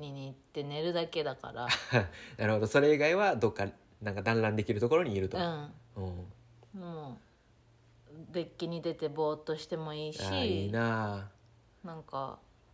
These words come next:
Speaker 1: あ、これはまた話すと長くなるんですけど、
Speaker 2: あの、うん。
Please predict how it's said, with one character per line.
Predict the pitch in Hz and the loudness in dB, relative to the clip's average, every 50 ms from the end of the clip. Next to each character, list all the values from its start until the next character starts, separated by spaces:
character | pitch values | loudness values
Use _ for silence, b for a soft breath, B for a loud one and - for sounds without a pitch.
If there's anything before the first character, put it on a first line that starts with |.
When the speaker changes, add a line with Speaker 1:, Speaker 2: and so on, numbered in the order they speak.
| - _ _ _ - - _ _ - _ _ - - - - - - | -20 _ _ _ -20 -20 _ _ -20 _ _ -20 -20 -20 -20 -12 -8
Speaker 1:
あ、 | - 170 151 | -6 -6 -6
こ | - - 165 | -4 -4 -2
れ | 156 156 | -2 0
は | 156 151 151 156 151 151 151 151 | 0 0 0 0 0 0 -2 -4
ま | 156 156 151 | -4 -6 -8
た | 151 180 | -8 -6
話 | 160 180 185 190 226 233 | -4 0 2 2 2 2
す | - | 0
と | 233 | -2
長 | 185 156 151 151 160 175 | -4 0 0 0 0 0
く | - | -2
な | 175 151 135 | -2 -2 -4
る | 135 127 | -4 -4
ん | 120 | -6
で | 120 | -6
す | 127 - - | -8 -10 -12
け | - 143 127 | -12 -10 -6
ど、 | 147 131 | -4 0
Speaker 2:
あ | 113 113 110 | 0 2 2
の、 | 110 107 104 101 101 101 - | 2 0 0 -2 -4 -4 -4
う | 120 | -4
ん。 | 101 98 90 87 | -2 -2 -4 -6